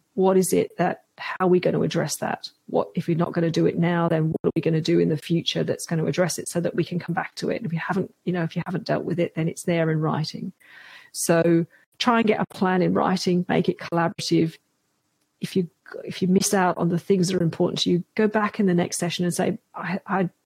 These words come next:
just, you know, I, I've, this is my list of things that I wanna deal with. Can we do, can we do that first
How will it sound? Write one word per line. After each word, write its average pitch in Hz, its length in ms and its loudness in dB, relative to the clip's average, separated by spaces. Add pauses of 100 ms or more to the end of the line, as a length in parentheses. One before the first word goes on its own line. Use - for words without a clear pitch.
(120)
just, - 240 -2 (800)
you 202 80 2
know, 175 200 2
I, - 140 -4 (120)
I've, - 140 -2 (320)
this 202 120 -2
is 196 120 -2
my 180 120 2
list 202 320 2
of 190 80 -2
things 202 300 4
that 196 100 2
I 196 160 2
wanna 190 240 2
deal 185 280 4
with. 175 280 4 (380)
Can 185 160 2
we 185 100 6
do, 175 380 0
can 214 160 2
we 180 80 6
do 185 160 4
that 175 180 2
first 165 640 0